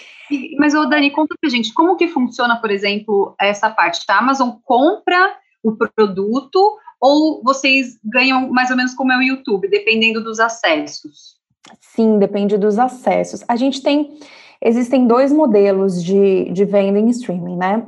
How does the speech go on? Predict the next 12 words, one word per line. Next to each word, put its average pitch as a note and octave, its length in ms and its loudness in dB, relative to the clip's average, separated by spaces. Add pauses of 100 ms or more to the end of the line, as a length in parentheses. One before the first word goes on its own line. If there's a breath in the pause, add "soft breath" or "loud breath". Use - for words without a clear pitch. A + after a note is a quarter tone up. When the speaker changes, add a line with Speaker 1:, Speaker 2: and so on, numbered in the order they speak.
Speaker 2:
Um A#3+ 200 2
é A#3+ 120 2
aquele, G3 680 2 (120)
por G3+ 120 2
exemplo, G3 280 2
a - 20 2
gente G3+ 180 -4
tá G#3 120 0
no A3+ 100 2
Now G3 400 2
da A3 140 4
Net. - 520 -4